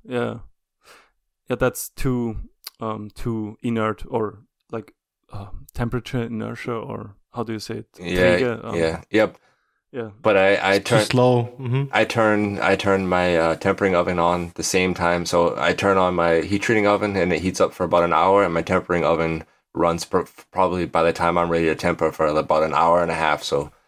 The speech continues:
Speaker 2: that
Speaker 1: Yeah,
Speaker 2: whole
Speaker 1: no, no,
Speaker 2: oven
Speaker 1: no,
Speaker 2: is already
Speaker 1: I don't,
Speaker 2: up
Speaker 1: I
Speaker 2: to
Speaker 1: don't
Speaker 2: temperature.
Speaker 1: doubt that. I think, y-, and your, your p-, P I D will show the constant temperature, I'm sure, but I
Speaker 2: Right.
Speaker 1: wonder if you put a, a third party,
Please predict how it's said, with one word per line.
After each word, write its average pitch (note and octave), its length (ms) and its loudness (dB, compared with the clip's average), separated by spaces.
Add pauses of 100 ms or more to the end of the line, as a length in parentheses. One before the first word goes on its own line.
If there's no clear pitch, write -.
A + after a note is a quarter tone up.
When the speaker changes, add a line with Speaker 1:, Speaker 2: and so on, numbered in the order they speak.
(240)
Speaker 2:
that F3 140 6
Speaker 1:
Yeah, E3+ 80 6
Speaker 2:
whole - 100 4
Speaker 1:
no, E3+ 60 2
no, - 60 2
Speaker 2:
oven E3+ 260 4
Speaker 1:
no, D3+ 60 -2
Speaker 2:
is C#3+ 100 -4
already D3 240 4
Speaker 1:
I - 40 2
don't, D3+ 80 4
Speaker 2:
up - 20 2
Speaker 1:
I D3 60 2
Speaker 2:
to D3 60 -4
Speaker 1:
don't D#3+ 80 0 (120)
Speaker 2:
temperature. D3 320 0
Speaker 1:
doubt G#2 100 -2
that. A#2 160 -4
I - 20 2
think, C#3 420 -2
y-, A2 200 -12 (220)
and C3 260 -2
your, B2 460 0
your B2+ 220 2
p-, - 180 -2 (200)
P D3+ 140 -2
I B2+ 120 -4
D C3 340 -8
will A#2 580 -2
show B2+ 300 -2
the A#2 340 0
constant A#2+ 380 -2
temperature, B2 460 -4
I'm A2 100 -6
sure, C3+ 240 2
but G#2+ 220 -2 (400)
I A#2+ 120 2
Speaker 2:
Right. F2 140 4
Speaker 1:
wonder B2+ 400 2
if - 340 -4
you A#2+ 400 -4
put A#2+ 360 -4
a, G#2 420 -10 (600)
a G#2 240 -6
third - 380 0
party, B2+ 540 -2